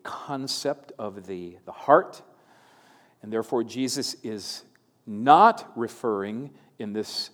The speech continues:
situation to economic im-, impoverishment. The word literally has to do with falling,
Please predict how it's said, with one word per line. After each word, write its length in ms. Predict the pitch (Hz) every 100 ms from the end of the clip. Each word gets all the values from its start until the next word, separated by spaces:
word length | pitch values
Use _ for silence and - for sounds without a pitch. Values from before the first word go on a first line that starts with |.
| -
situation 760 | - 104 - 101 104 - 110
to 240 | 107 107 104 -
economic 580 | 104 120 107 113 123 123
im-, 120 | 117 - _ _ -
impoverishment. 1040 | 113 107 - 127 120 131 - 143 151 151 _ _ - - -
The 80 | 117
word 460 | 123 143 143 135 - - - -
literally 580 | 120 165 185 160 131 113
has 320 | 123 117 -
to 100 | 120
do 200 | 120 113
with 120 | 104
falling, 800 | - - - 113 110 101 87